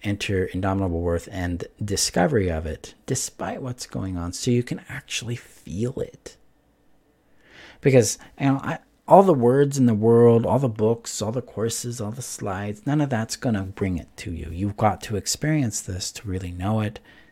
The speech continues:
to really begin to believe it. And that's my objective in the workshop. So the link is above on Facebook, below on YouTube. Come join us. We've got twenty-two, twenty-five people already enrolled.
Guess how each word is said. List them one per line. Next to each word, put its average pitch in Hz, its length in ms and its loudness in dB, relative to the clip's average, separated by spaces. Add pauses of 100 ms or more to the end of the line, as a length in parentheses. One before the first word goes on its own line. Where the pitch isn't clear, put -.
(120)
to 120 100 -6
really 104 160 0
begin 98 300 -4
to 87 60 -10
believe 85 380 -6
it. 71 220 -8
And 107 120 -4
that's 110 320 -6
my 92 180 -6
objective 87 840 -4 (560)
in 92 160 -4
the 76 100 -8
workshop. - 580 -14
So - 240 -10 (440)
the - 60 -2
link 156 140 10
is 147 100 12
above 139 240 10
on 131 80 6
Facebook, 147 400 6
below 117 420 4 (120)
on 101 480 0
YouTube. 131 720 0
Come 123 280 4
join 113 300 2
us. 240 220 -2
We've 117 100 -4
got - 400 -6
twenty-two, 143 920 -6
twenty-five 135 560 0
people 135 240 2
already 123 300 6
enrolled. 120 420 6